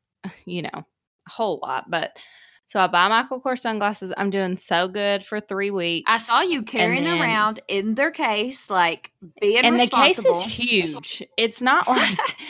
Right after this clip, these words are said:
Speaker 1: I mean, this thing is gigantic. Like, I feel like my laptop would fit in it. Not really, but it's so big.
Speaker 2: Oh.
Speaker 1: And I was carrying 'em around. Okay, so then Christmas Eve, I went inside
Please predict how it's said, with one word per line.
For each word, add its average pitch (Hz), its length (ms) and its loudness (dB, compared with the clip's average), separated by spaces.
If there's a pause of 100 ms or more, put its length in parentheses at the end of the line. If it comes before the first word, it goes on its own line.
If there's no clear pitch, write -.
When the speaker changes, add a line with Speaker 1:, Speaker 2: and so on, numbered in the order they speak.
(300)
Speaker 1:
I - 60 -8
mean, 233 300 2
this 294 240 4
thing 330 280 4
is 226 320 4
gigantic. 202 1300 2
Like, 175 280 2
I 196 120 4
feel 254 260 0
like 214 380 2
my 180 160 4
laptop 170 680 2
would 156 140 -10
fit 156 220 -4
in - 100 -10
it. - 120 -10
Not 196 240 2
really, 175 300 2
but 165 200 -2
it's 196 260 -2
so - 440 -2
big. 185 440 0
Speaker 2:
Oh. 180 400 -10 (220)
Speaker 1:
And 196 100 0
I 185 120 6
was 180 120 -2
carrying 220 320 -6
'em 277 120 -6
around. 214 320 0
Okay, 196 260 -4
so 190 180 -4
then 180 240 -2
Christmas 185 580 -6
Eve, - 340 -10 (760)
I 160 360 2 (600)
went 190 400 -2
inside 208 800 2